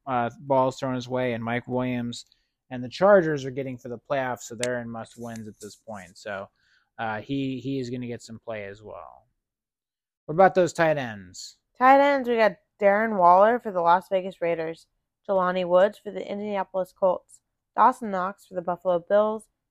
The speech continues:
Speaker 2: Hayden Hurst for the Cincinnati Bengals, and Daniel Bellinger for the New York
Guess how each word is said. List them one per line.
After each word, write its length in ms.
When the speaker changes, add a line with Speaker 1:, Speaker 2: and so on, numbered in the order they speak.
Speaker 2:
Hayden 280
Hurst 300
for 80
the 100
Cincinnati 580
Bengals, 460
and 180
Daniel 340
Bellinger 500
for 140
the 100
New 180
York 160